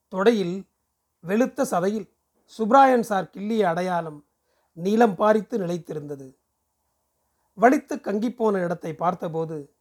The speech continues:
எனக்கு மீண்டும் அழுகை வந்தது. நான் கேவி கேவி அழ ஆரம்பித்தேன். தங்கமணிதான் என்னை தேற்றி ஆறுதல் படுத்தினாள்.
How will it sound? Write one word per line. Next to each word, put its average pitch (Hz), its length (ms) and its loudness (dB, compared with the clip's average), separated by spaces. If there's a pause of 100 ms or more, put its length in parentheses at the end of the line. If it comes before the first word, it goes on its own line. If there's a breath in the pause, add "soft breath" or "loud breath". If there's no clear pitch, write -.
(220)
எனக்கு 165 360 -8
மீண்டும் 202 380 0
அழுகை 165 280 0
வந்தது. 135 480 -8 (800)
நான் 151 300 -2
கேவி 196 360 2
கேவி 208 240 2
அழ 165 220 2
ஆரம்பித்தேன். 143 640 -6 (1000)
தங்கமணிதான் 175 680 0 (200)
என்னை 160 360 -4
தேற்றி 180 440 -8 (100)
ஆறுதல் 165 480 2
படுத்தினாள். 131 520 -18